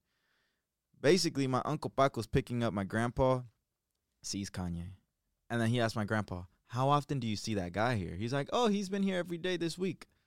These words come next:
And point is, Paco's seen him and the owner of that shop hugging up and, like, they're all buddy-buddy. And what Paco is thinking and what I'm thinking, what kinda seems like common sense,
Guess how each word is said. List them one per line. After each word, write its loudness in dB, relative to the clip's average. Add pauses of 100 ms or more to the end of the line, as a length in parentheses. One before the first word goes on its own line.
(600)
And 2
point 2
is, 2
Paco's 2
seen -2
him 2
and 2
the 4
owner 4
of 2
that 4
shop -2
hugging 2
up 0
and, -2
like, -2
they're 2
all 4
buddy-buddy. 2 (500)
And 2
what 0
Paco 2
is -2
thinking -4
and 0
what 6
I'm 6
thinking, 0
what 2
kinda 0
seems -2
like 0
common -2
sense, -4